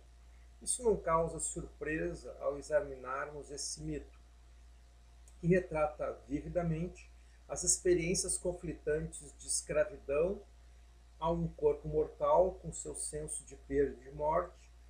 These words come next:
e a exaltação do reino do espírito à vida eterna. Os mitos relacionados com o nascimento de gêmeos celestiais, em que geralmente um representa o bem e o outro o mal,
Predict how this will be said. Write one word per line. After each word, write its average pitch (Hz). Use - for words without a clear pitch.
e 170
a 175
exaltação 170
do 156
reino 147
do 147
espírito -
à 143
vida 143
eterna. -
Os 151
mitos 202
relacionados 147
com 139
o 135
nascimento 139
de 120
gêmeos 131
celestiais, 131
em 131
que 143
geralmente 143
um 143
representa 135
o 117
bem 123
e 120
o 117
outro 117
o 107
mal, 131